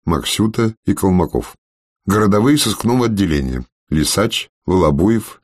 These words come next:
и Скварик. Еще один городовой, фамилия его Попета, остается дежурить в отделении.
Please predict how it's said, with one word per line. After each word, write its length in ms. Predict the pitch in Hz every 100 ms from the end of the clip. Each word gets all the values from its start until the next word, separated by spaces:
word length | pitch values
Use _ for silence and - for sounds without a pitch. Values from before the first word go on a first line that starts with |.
| -
и 80 |
Скварик. 560 | 113 - 71 67 - - _ _ _
Еще 280 | - 85 175
один 200 | 151 120
городовой, 480 | 87 87 82 78 69
фамилия 380 | - 85 78 73
его 160 | 71
Попета, 580 | 67 85 73 65 62 - _
остается 600 | - - - 82 120 131
дежурить 560 | 104 107 73 85 101 -
в 60 | 90
отделении. 640 | 82 - 65 62 60 64